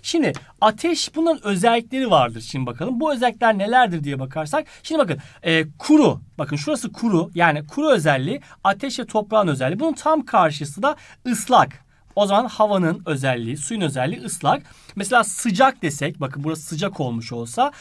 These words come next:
e, o zaman bunun tam karşısı da arkadaşlar ne olacak? Soğuk olacak. Şimdi bu durumda arkadaşlar ne olmuş oluyor baktığınız zaman? Ateşin özelliğine baktığınız zaman, mesela şurada ateş var. Ateşin özelliği hem kuru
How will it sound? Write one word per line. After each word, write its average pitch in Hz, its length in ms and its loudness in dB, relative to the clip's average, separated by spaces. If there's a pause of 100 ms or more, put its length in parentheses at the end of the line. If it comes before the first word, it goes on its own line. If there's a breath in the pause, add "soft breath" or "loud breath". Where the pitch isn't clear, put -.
(220 loud breath)
e, - 60 -12
o 208 140 0
zaman 226 200 2
bunun 262 160 0
tam 277 260 2
karşısı 180 380 -2
da 170 80 0
arkadaşlar 151 460 -2
ne 185 60 -4
olacak? 170 280 2
Soğuk 254 400 -4
olacak. 120 360 -4
Şimdi 302 300 -4
bu 339 100 -2
durumda 254 340 2
arkadaşlar 175 800 2 (320 loud breath)
ne 220 60 0
olmuş 269 380 2
oluyor 147 180 -2
baktığınız 127 420 -4
zaman? 226 260 2 (360 loud breath)
Ateşin 294 640 0
özelliğine 120 920 0
baktığınız 208 540 0
zaman, 135 180 2
mesela 143 180 -4
şurada 165 220 -8
ateş 156 360 -4
var. 160 200 4 (200 loud breath)
Ateşin 240 300 -2
özelliği 170 540 0 (300 soft breath)
hem 330 320 -2
kuru 247 500 0